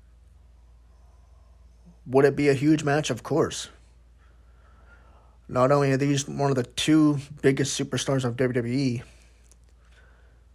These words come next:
but their family. So this goes deeper than any match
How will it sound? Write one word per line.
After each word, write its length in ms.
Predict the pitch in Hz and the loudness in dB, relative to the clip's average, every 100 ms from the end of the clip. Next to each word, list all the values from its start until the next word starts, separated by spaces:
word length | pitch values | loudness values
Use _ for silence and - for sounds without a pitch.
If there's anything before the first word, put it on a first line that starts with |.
| _ _ _ _ _ - | _ _ _ _ _ -6
but 160 | 117 | -4
their 100 | 190 | -4
family. 540 | - 240 247 101 76 - - - - _ _ _ _ _ _ _ _ _ _ _ _ _ _ _ _ _ _ _ _ _ _ _ _ _ _ _ - | -6 -4 -2 -4 -10 -16 -20 -20 -20 _ _ _ _ _ _ _ _ _ _ _ _ _ _ _ _ _ _ _ _ _ _ _ _ _ _ _ -18
So 160 | - | -8
this 200 | 120 139 | 2 2
goes 260 | - 139 120 | 4 0 0
deeper 280 | 135 139 135 | -4 -2 -2
than 160 | 113 | 0
any 240 | 113 120 120 | -2 -2 -4
match 600 | 110 120 120 - - | -2 -2 -2 -6 -10